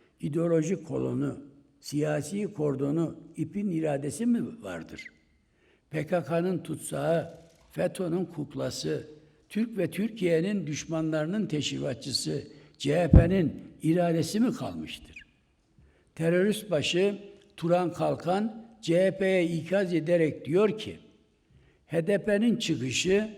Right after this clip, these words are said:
bazı C H P'liler tarafından ters yorumlanabilir. Ama öyle değil. C H P'lilerinin önünü açtı, güçlendirdi, irade kazandırdı. Bu bakımdan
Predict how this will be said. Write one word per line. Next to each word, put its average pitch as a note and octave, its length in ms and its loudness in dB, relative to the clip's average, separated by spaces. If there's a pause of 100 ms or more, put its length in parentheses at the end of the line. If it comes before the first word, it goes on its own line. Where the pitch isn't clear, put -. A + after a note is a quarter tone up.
(420)
bazı F#3 420 2
C D#3 160 4
H D#3+ 120 2
P'liler F#3 460 6
tarafından C#3+ 720 -2
ters F#3 300 2
yorumlanabilir. D#3+ 920 -4 (960)
Ama F#3 260 2
öyle E3+ 340 4
değil. E3+ 460 2 (420)
C D3+ 220 -2
H F3 120 0
P'lilerinin F3+ 580 2
önünü E3+ 420 2
açtı, F3 720 0 (400)
güçlendirdi, C3 920 -4 (580)
irade D#3+ 480 0
kazandırdı. A2+ 800 -6 (540)
Bu G3+ 140 -4
bakımdan F#3+ 760 0